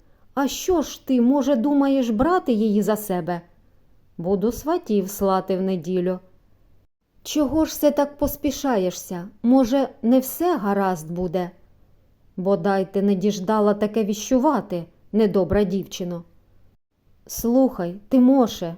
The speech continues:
покинь мою розлучницю, покинь, коли не хочеш каятися вік. Буде каяття, та вороття не буде. Щоб я її покинув? Дурно тільки слова твої гинуть. Не зраджу своєї дівчини,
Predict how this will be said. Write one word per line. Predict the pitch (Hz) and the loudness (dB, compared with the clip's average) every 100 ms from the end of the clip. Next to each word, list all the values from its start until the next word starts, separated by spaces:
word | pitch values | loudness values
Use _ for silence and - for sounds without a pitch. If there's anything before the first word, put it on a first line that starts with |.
| - | -6
покинь | - 202 302 359 285 | 0 0 2 2 4
мою | 247 220 214 | 6 4 4
розлучницю, | 214 214 214 208 196 185 - 180 165 - | 2 2 0 0 -4 -6 -6 -8 -8 -2
покинь, | 233 226 220 247 269 214 | 2 2 2 2 4 4
коли | - 214 214 | 2 0 2
не | 214 220 | 2 2
хочеш | - 233 226 208 - | 2 2 2 -6 -6
каятися | - 233 190 190 190 - 196 | -2 0 0 -2 -4 -2 -2
вік. | 196 - - _ _ - | -2 -8 -16 _ _ -10
Буде | 160 220 202 214 | 0 2 4 2
каяття, | 214 214 208 208 208 277 214 - _ - | 2 2 2 0 -2 -2 -2 -6 _ -4
та | 208 | 0
вороття | 208 214 208 269 277 | 2 2 0 0 0
не | 190 170 | 0 -2
буде. | 160 170 170 165 - _ - _ _ _ _ _ | -6 -6 -6 -10 -16 _ -20 _ _ _ _ _
Щоб | - - 196 | -10 -2 0
я | 175 202 | 2 4
її | 208 208 208 | 4 2 0
покинув? | 220 220 339 269 165 156 - _ - _ - | -2 0 2 2 0 -6 -14 _ -20 _ -4
Дурно | 226 320 370 339 349 | 2 4 4 2 -2
тільки | 339 320 311 311 | 0 0 0 -4
слова | - 285 277 381 | 2 4 6 4
твої | 403 190 185 180 | 2 0 2 2
гинуть. | 190 180 180 180 - - _ 196 | -2 -2 -2 -6 -12 -20 _ 0
Не | 226 208 | 0 2
зраджу | 202 247 320 208 196 | 2 2 2 0 -2
своєї | 185 190 190 190 180 | 0 0 0 -2 -2
дівчини, | 240 294 - 190 180 | 0 -2 -2 -4 -4